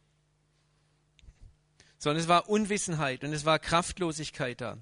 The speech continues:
„Bei vierzigtausend Männern fand sich kein Schild und kein Speer.“ Und viele Christen leiden heute, die verschiedensten Leiden, weil niemand gelernt hat, wie man geistig lebt und kämpft.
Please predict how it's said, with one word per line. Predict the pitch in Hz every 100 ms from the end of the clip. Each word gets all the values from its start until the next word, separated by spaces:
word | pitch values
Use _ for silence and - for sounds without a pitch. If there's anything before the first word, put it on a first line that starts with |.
| - _ _ _ _ _ -
„Bei | 143
vierzigtausend | - 196 - 190 - 170 156 160 151
Männern | 147 156
fand | 147 143 135
sich | - 131 -
kein | 123 117
Schild | - 143 143 - -
und | 127 127
kein | - 113 117 120 _ -
Speer.“ | - - 101 110 - _ _ _ _ _ _ _ _ _ _ _ _ _ _ _ _ _ _ _ _ _ - - _ -
Und | 135
viele | 202 220 220
Christen | - 208 - - 156
leiden | 139 143 156 190 170 139
heute, | 147 156 180 208 - - _ _ _ _ _ _ _ _ -
die | -
verschiedensten | 147 - 208 208 175 - 147
Leiden, | 127 123 143 175 175 _ - - -
weil | 131 147
niemand | 165 190 202 185
gelernt | 151 139 151 175
hat, | 185 156
wie | 147
man | 139 135
geistig | 135 147 - 135 -
lebt | 127 160 - - _
und | 131 -
kämpft. | - 123 131 - -